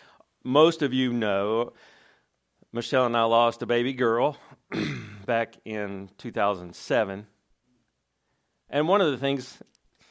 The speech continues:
that Michelle would say frequently before this, I mean, th-, throughout our,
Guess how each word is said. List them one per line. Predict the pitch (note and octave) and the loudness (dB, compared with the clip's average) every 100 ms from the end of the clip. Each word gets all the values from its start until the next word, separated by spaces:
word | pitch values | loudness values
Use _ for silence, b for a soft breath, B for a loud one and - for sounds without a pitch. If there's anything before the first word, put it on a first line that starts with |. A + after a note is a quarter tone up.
| b b b b b - | b b b b b -4
that | C3 | -4
Michelle | B2+ B2 C#3+ C#3 | -4 0 4 4
would | A#2+ | 4
say | C#3 A#2+ | 0 0
frequently | - C3 B2+ B2+ F#2 A2 G#2+ G#2 G#2 G#2+ - _ _ _ _ _ _ - _ _ - | 2 -2 -2 -6 -4 -4 -4 -4 -6 -10 -18 _ _ _ _ _ _ -20 _ _ -6
before | B2 - B2 A2+ | -6 -2 -2 0
this, | F#2 G2 F#2 | -2 -8 -10
I | |
mean, | F#2+ F#2+ F#2+ | -10 -10 -14
th-, | - - _ | -20 -20 _
throughout | G2 F#2 F#2+ - _ _ | -8 -4 -4 -6 _ _
our, | - F#2+ | -14 -14